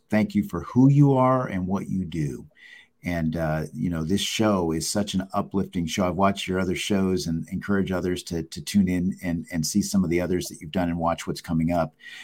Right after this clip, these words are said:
because what you're doing is so powerful and uplifting. Um, and, and we need that more than ever, uh, i-, across our society. And so thank you for that. I would just finish by saying, um,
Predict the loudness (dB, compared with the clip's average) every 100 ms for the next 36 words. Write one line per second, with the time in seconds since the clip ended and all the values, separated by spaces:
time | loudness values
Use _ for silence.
0 | -16 0 2 6 4 4 4 8 6 6
1 | 0 -2 0 2 2 0 -2 2 2 0
2 | -4 -4 -4 -6 -10 -10 -4 -2 -2 -4
3 | 0 0 4 6 10 12 12 10 -2 4
4 | 8 8 8 4 0 0 -4 _ -8 -4
5 | -4 -4 -8 -8 -10 0 0 0 -4 -4
6 | -4 -2 0 0 -4 -12 -18 -18 -18 -8
7 | -4 -2 0 -2 -2 -8 -8 -10 -12 _
8 | -20 -12 10 12 12 12 8 8 10 10
9 | 6 4 4 4 4 4 2 0 0 2
10 | 2 -2